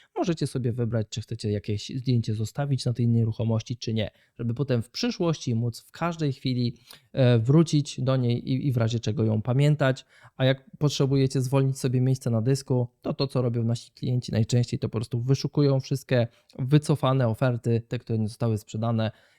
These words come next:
i dla nich wszystkich masowo usuwają zdjęcia, pozostawiając sobie na przykład tylko jedno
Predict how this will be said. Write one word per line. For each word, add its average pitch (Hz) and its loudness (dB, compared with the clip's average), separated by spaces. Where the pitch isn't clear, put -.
i 180 -2
dla 139 0
nich 127 -2
wszystkich - -4
masowo 113 -2
usuwają 110 -2
zdjęcia, 123 -2
pozostawiając 107 -2
sobie 135 -6
na 113 0
przykład 110 -8
tylko - -8
jedno 113 0